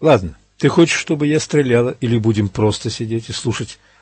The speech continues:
вороний концерт?» Он почувствовал, как под кожей у него закопошились крохотные колкие пальчики напряжения, и подумал,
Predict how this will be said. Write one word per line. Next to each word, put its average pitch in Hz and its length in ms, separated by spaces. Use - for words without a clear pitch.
вороний 117 520
концерт?» 110 580
Он 117 180
почувствовал, 113 580
как 98 220
под 113 220
кожей 107 320
у 92 100
него 104 380
закопошились 127 920
крохотные 151 720
колкие 135 500
пальчики 127 500
напряжения, 117 640
и - 20
подумал, 127 480